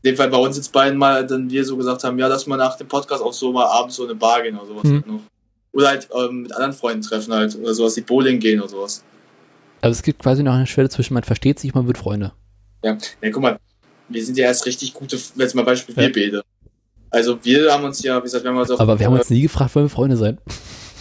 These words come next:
Speaker 1: Nee, weil, weil jetzt Beispiel mal ganz kurz. Wir haben ja, als wir uns kennengelernt haben, das war ja auf dem achtzehnten von unserem Kumpel.
Speaker 2: Oh ja, hör bloß auf, du.
Speaker 1: Ja, da haben wir uns ja ganz gut verstanden, weil
Speaker 2: Ja.
Speaker 1: da haben wir nicht viel geredet, weil wir halt am Ende des jeweiligen Tisches halt saßen.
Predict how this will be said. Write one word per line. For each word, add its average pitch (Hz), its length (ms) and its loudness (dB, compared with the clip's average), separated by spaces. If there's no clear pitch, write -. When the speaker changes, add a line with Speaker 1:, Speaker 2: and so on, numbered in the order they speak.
Speaker 1:
Nee, 196 360 4
weil, 143 240 4
weil 151 180 2
jetzt 165 180 0
Beispiel 156 280 0
mal 127 100 -2
ganz 120 180 -6
kurz. 123 220 -12
Wir 123 100 2
haben 131 120 0
ja, 139 100 2
als 131 220 -2
wir 131 380 -4
uns 123 200 -6
kennengelernt 160 400 2
haben, 139 140 -4
das 123 100 -8
war 123 60 4
ja 123 60 4
auf 120 60 -2
dem 110 140 -6
achtzehnten 139 300 -4
von 135 100 -10
unserem 120 140 -4
Kumpel. 180 400 0
Speaker 2:
Oh 110 100 -2
ja, 95 220 2
hör 113 80 -4
bloß 117 220 -8
auf, 120 180 -2
du. 135 120 -14
Speaker 1:
Ja, 165 160 4
da 160 60 4
haben 156 80 2
wir 175 40 -6
uns 180 80 -2
ja 185 60 0
ganz 175 140 0
gut - 100 -10
verstanden, 151 380 2
weil 139 480 0
Speaker 2:
Ja. 143 100 2
Speaker 1:
da 143 80 4
haben 160 100 4
wir 165 60 4
nicht 160 120 -8
viel 160 100 -12
geredet, 156 360 -2
weil 151 80 -2
wir 135 80 -2
halt 135 140 -6
am 127 120 -8
Ende 139 200 -8
des 139 180 -8
jeweiligen 131 420 2
Tisches 139 300 -4
halt 107 140 0
saßen. 104 380 -2